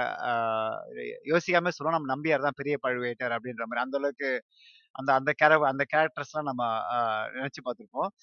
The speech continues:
இதுல வந்து எம் ஜி ஆர் வந்து வந்தியத்தேவனா இப்ப இவர் நடிச்சிருக்காங்கல்ல, <clears throat> கார்த்தி நடிச்சிருக்காங்கல்ல, கார்த்தி நடிக்கிற வந்தியத்தேவன் வந்து எம் ஜி ஆர் வந்து வந்தியத்தேவனா நடிக்கிறதா வந்து அந்த படத்தை முடிவெடுத்திருந்தாங்க. ஆனா அப்ப சில பல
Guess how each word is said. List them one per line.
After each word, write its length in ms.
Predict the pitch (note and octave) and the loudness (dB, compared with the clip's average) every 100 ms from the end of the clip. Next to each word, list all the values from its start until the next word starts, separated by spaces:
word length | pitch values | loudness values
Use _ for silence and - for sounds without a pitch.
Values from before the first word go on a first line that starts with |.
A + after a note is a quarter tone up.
| - _ | -20 _
இதுல 280 | D3+ E3 D#3+ | 0 8 10
வந்து 200 | D#3 F#3 | 8 6
எம் 140 | F3+ F#3 | 4 4
ஜி 160 | G#3 | 6
ஆர் 100 | A3+ | 8
வந்து 380 | E3 E3 F3 D3 | 8 2 2 2
வந்தியத்தேவனா 460 | D#3 F3 D#3+ C#3+ C#3+ | 2 0 -2 -2 -2
இப்ப 460 | B2+ C3+ C3 B2 B2+ | -2 0 2 2 2
இவர் 140 | D#3 | -2
நடிச்சிருக்காங்கல்ல, 680 | D3 B2 B2+ A#2+ A#2 A#2 B2 - _ | -4 -8 -8 -8 -6 -4 -6 -6 _
<clears throat> 340 | F3+ F3+ A#2+ _ _ _ _ _ _ - D#3 | -6 -6 -8 _ _ _ _ _ _ 2 8
கார்த்தி 220 | F3 F3 | 8 6
நடிச்சிருக்காங்கல்ல, 580 | D#3 C#3+ D3 C3+ C3 C3+ C#3+ | -4 -4 -4 -4 -2 0 2
கார்த்தி 220 | E3 E3 | 2 2
நடிக்கிற 200 | C#3 C3 | -4 -2
வந்தியத்தேவன் 460 | C3+ D3 C3+ C3+ B2 | -2 -2 -2 -2 -4
வந்து 300 | A#2+ E3+ A3+ - - - | -4 -4 -6 -10 -20 -14
எம் 200 | - D#3+ | 0 2
ஜி 100 | F3+ | 8
ஆர் 120 | G#3+ F3 | 8 10
வந்து 280 | D#3+ F3+ | 6 6
வந்தியத்தேவனா 560 | D#3+ D#3 F3+ E3 D#3 D3+ | 4 6 4 2 2 2
நடிக்கிறதா 520 | D3+ C#3 C#3 C3 C#3+ | 2 0 0 4 4
வந்து 320 | C#3+ C3 D3 C#3+ | 4 2 0 0
அந்த 140 | B2+ | 0
படத்தை 280 | B2 C3 C#3 | -4 -6 -8
முடிவெடுத்திருந்தாங்க. 560 | B2+ C3+ B2+ A#2 A2 A2+ | -6 -2 -4 -4 -6 -2
ஆனா 240 | D#3 D3 | 2 4
அப்ப 180 | D3+ B2 | 4 2
சில 240 | A#2+ D3 C#3+ | -10 -4 -4
பல 160 | C#3 | -2